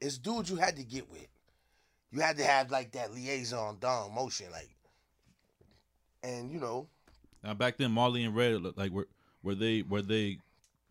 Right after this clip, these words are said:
Speaker 2: on some cool type time, or, or they, they was Hollywood, where you had, you had to really impress them for somebody else,
Speaker 1: Yeah,
Speaker 2: so they
Speaker 1: like,
Speaker 2: put on,
Speaker 1: I, I
Speaker 2: or
Speaker 1: mean, you know, like, back then, like, they was the dudes, so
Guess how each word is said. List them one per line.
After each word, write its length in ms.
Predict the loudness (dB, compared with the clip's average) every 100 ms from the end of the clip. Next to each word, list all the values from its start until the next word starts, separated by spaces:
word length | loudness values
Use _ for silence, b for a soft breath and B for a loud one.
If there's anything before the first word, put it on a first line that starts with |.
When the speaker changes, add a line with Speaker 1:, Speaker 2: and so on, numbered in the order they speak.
| _ _ _ _ _ _ _
Speaker 2:
on 140 | -6 -4
some 160 | -6
cool 320 | 2 6 6
type 260 | 6 2 2
time, 360 | 0 0 2 0
or, 120 | 0
or 220 | 2 4 2
they, 120 | 0
they 80 | 0
was 100 | 2
Hollywood, 480 | 2 4 4 4 4
where 100 | 4
you 80 |
had, 100 | 2
you 60 | 2
had 60 | 2
to 60 |
really 220 | 0 0 -2
impress 320 | 0 -2 0
them 180 | -4 -4
for 100 | -6
somebody 340 | -6 -2 2
else, 100 | 4 4
Speaker 1:
Yeah, 80 | 4
Speaker 2:
so 40 |
they 60 | 6
Speaker 1:
like, 200 | 6 6
Speaker 2:
put 120 | 4
on, 360 | 2 2 2 4
Speaker 1:
I, 60 | 4
I 40 |
Speaker 2:
or 20 |
Speaker 1:
mean, 320 | 4 0 -2 -6 -18 -14
you 140 | -4
know, 220 | 2 4
like, 320 | 6 4 6
back 260 | 6 6 4
then, 240 | 2 4 4
like, 240 | 4 0
they 160 | -2 -2
was 240 | -4 -4
the 120 | -8
dudes, 600 | -8 -4 0 2 0 -2
so 380 | 0 2 2 -2